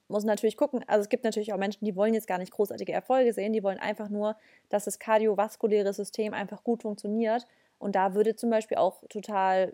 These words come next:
spazieren gehen und ein bisschen Yoga, also wirklich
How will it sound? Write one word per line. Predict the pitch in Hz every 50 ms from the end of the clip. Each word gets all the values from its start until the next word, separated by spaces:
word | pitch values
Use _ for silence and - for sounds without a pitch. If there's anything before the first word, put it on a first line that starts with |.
| - -
spazieren | - - - 202 - - 262 262 240 226 208
gehen | 214 208 202 190 196
und | - - 202 -
ein | 208
bisschen | 202 214 - 226 208 208
Yoga, | 214 247 240 226 202 185 190 196 190 - - - - -
also | - 196 190 190 190
wirklich | 214 - 220 202 -